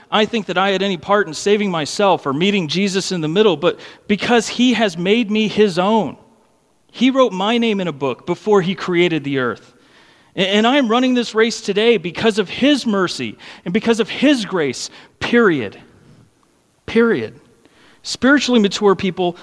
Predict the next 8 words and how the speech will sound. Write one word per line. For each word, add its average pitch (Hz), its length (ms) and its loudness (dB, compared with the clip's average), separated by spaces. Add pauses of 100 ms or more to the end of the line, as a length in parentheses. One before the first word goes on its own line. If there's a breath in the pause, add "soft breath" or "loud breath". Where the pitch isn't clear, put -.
(140 loud breath)
think 165 440 -4
this 202 300 -2
way. 123 300 -8 (1040 soft breath)
They 185 140 2
think 220 360 -4
like 185 220 -2
Philippians 165 640 -4
three. 151 420 -4